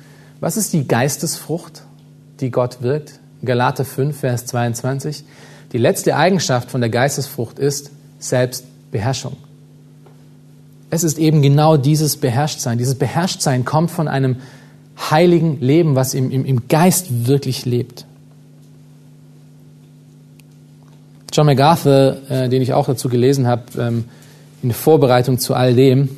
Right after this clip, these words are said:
äh, macht diese Eigenschaft, der macht eine interessante Beobachtung zu dieser Eigenschaft.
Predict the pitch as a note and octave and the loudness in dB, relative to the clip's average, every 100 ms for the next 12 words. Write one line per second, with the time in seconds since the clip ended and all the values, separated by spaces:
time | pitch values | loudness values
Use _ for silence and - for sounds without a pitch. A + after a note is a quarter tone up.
0 | - - - - C3+ B2 C#3 - F3 D3 | -18 -20 -20 -10 -4 2 2 4 2 2
1 | C3 D#3 F#3+ - D3+ D3+ D#3 D3 D3 F#3 | 4 4 4 4 2 2 -4 -2 0 2
2 | F3 D#3 F3 F#3 C#3 D#3 D3+ C3+ C3 D3 | 0 2 0 -2 0 0 0 0 0 2
3 | C#3 - B2 - A#2+ A#2 A#2 B2+ C3+ - | 0 -2 -6 -4 -4 -4 -2 -4 -6 -10
4 | A#2 - | -14 -16